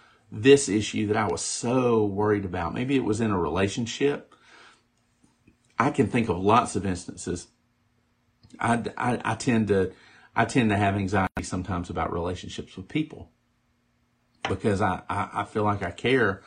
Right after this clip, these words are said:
a lot about relationships and people who are my friends and you guys and part of my church. And so sometimes I can, I can find myself falling into worry about people's relationship with me, what they,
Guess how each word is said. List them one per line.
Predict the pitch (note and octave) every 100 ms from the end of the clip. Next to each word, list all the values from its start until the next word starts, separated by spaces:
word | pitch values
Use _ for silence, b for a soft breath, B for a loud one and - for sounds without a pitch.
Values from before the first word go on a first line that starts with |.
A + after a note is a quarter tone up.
| B B B -
a | G2
lot | G2 A2 A#2+ A2 -
about | G#2+ G2 F#2+ -
relationships | F#2+ F#2 G2+ G#2 F#2+ G2+ G2 -
and | F#2
people | G2+ G2 F2
who | F2+ G2 F#2+
are | E2+ E2+
my | D#2+
friends | - G2+ A2+ A2
and | F#2
you | F#2+
guys | G#2 G2 G2+ G2
and | -
part | - A2
of | G2+
my | F2+
church. | - A2+ A#2 - B B B B
And | G#2+
so | - G#2
sometimes | - D3+ C3+ A#2+ G#2+
I | - A2
can, | - G2 F#2+ b b
I | -
can | - A2+
find | A2 A2+
myself | G#2+ G2+ A2 F#2
falling | - G#2 G2+ G2
into | F#2 F#2
worry | F#2+ G#2 B2 A2+ G#2
about | F#2 F#2+ F2 F2 - _ b b b b _ _ _ _ -
people's | A#2+ A2+ G2
relationship | G2+ G2+ C3+ - B2 - -
with | F#2
me, | F2+ G2
what | F2+ F#2+
they, | G#2 G2